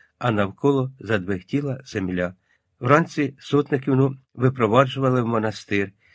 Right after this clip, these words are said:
Її посадили на вистеленого килимами воза, і візниця вдарив батогом,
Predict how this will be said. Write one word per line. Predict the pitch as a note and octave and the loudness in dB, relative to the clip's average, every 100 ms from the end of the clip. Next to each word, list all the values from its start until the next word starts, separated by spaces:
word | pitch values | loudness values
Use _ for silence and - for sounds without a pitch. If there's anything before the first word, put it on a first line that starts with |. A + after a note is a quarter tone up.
| _ - | _ -8
Її | A#2+ C#3+ | -2 -2
посадили | - A2+ - G#2 B2 C3+ A#2+ - | 0 -4 -2 -2 2 2 2 -4
на | A2+ A2+ - | -2 -2 -4
вистеленого | A2 C3 C3 B2 A2 G#2+ G#2+ G2+ | 2 2 2 0 2 2 0 -2
килимами | - A2 G#2+ A2+ A2 G2 | 0 2 4 4 2 0
воза, | G2 C#3 B2+ A#2+ _ _ _ _ _ | 0 0 0 -8 _ _ _ _ _
і | C#3+ C3 | -2 0
візниця | A#2+ A2+ D3 E3 B2+ | 0 0 -2 0 -2
вдарив | F#2 E2 C3 C#3+ C3+ | -2 2 2 2 -4
батогом, | A2+ G#2+ G2+ G2 B2+ B2+ | -8 -8 -6 -2 -2 -2